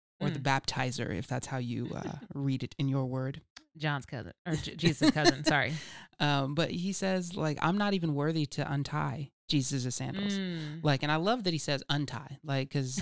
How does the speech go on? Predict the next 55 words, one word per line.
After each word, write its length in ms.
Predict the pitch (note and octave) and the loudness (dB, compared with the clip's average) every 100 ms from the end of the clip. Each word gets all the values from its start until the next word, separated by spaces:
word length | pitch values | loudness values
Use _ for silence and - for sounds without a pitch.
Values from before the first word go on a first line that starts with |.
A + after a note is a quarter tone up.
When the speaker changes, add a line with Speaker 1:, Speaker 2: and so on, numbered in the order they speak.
| - | 8
Speaker 2:
<laughs> 560 | D4 - C#4+ - - - | 8 10 6 6 4 6
Speaker 1:
like, 360 | D3 C#3 - | 6 6 6
that's, 320 | E3 A#3 - - | 6 6 4 2
like, 160 | D3+ D3 | 2 4
putting 180 | D#3+ C3 | 2 2
tying 480 | - E3+ F#3+ C#3+ B2+ | 0 2 4 4 4
way 300 | C3+ F3 C#3+ | 8 8 8
out 100 | C3 | 6
of 80 | E3 | 2
his 160 | B2+ | 0
realm. 220 | C3 C#2+ | 0 2
Speaker 2:
Yeah, 600 | G3+ G3 G3+ B3+ D4+ C4+ | 6 8 10 10 10 8
Speaker 1:
Because 320 | G#3 E3 D#3 D#3+ | 10 10 8 6
Speaker 2:
like, 140 | F3+ | 6
I 40 | |
can't 100 | F3+ G3 | 8 8
Speaker 1:
tying's 240 | - F3+ | 8 8
Speaker 2:
even 60 | D#3 | 6
Speaker 1:
harder. 200 | D#3 F#3 | 6 4
Speaker 2:
undo 260 | F3 E3 D3+ | 4 2 2
the 80 | |
sandal. 460 | D#3 D3+ D3 - - | -2 -4 -6 -8 0
Speaker 1:
Right, 180 | E3 E3+ | 2 4
'cause 120 | E3 | 4
that's 180 | F#3 G#3 | 4 2
the 160 | D#3+ E3+ | 0 2
easiest 260 | D#3 D#3 | 2 2
thing. 200 | E3 D3 | 2 0
Like, 180 | - B2+ | 0 0
"Listen, 280 | D3 C3+ C3+ | 0 0 0
I'm 100 | G3 | 2
not 140 | A3+ | 4
even 120 | D3+ C3+ | 4 4
worthy. 300 | C3+ C3 C3+ | 4 4 4
I'm 80 | |
not 140 | F3+ D3+ | 2 0
even 160 | C3 | -2
fit. 500 | B2+ - C#3+ - - - _ | -4 0 0 0 -4 -10 _
I, 160 | D3 D3+ | 2 2
I 80 | D#3+ | 2
don't 160 | E3 C#3+ | 0 0
have 220 | D#3+ C3+ | -4 -2
the 80 | C#3 | -2
worth 480 | B2+ A#2+ B2+ - - _ _ | 0 0 0 -6 -20 _ _
to 60 | F#3 F#3 E3+ C3 | -4 0 4 4
Speaker 2:
Mm. 80 | - D#3 | 2 2
Speaker 1:
untie 680 | C#3+ D3 - C3 A#2+ D3+ | 2 2 0 -4 -4 -6
his 160 | B2+ B2+ | -4 -4
sandals." 380 | C#3+ C3 - - | -4 -6 -6 -2
Speaker 2:
Wow, 360 | D#3+ D3 D#3 - _ _ _ - | 0 0 -4 -12 _ _ _ -12
that's 180 | E3 | -8
interesting. 380 | D#3+ D#3 D3+ D#3+ | -8 -8 -10 2
Well, 140 | G#3 - | 4 6
and, 180 | A#3+ | 6
like, 240 | A#3+ A3 | 4 4